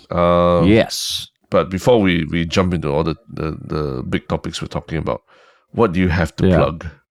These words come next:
Speaker 2: Uh, that is our dear subreddit community.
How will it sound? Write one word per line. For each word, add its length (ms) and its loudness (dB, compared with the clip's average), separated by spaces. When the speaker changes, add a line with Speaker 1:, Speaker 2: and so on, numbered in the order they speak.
Speaker 2:
Uh, 340 4
that 200 6
is 240 2
our 240 6
dear 640 4
subreddit 680 2
community. 720 2